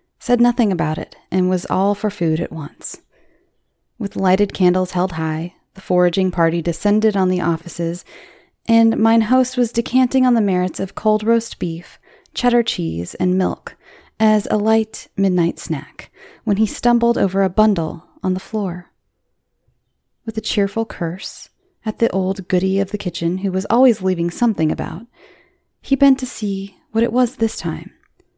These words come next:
and let out a whistle of surprise. Then, by two candles held low,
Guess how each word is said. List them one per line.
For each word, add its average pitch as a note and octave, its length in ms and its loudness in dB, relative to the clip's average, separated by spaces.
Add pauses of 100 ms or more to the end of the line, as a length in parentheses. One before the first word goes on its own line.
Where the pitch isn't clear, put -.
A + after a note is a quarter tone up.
(720)
and G#3 160 0
let G#3+ 140 0
out A3+ 160 2
a A3 40 2
whistle G#3 420 -2
of G#3 100 -4
surprise. E3 840 -8 (1300)
Then, G3 560 0 (320)
by G#3 140 -2
two B3 240 -2
candles A3 480 0
held G#3 220 -2
low, F3+ 440 -4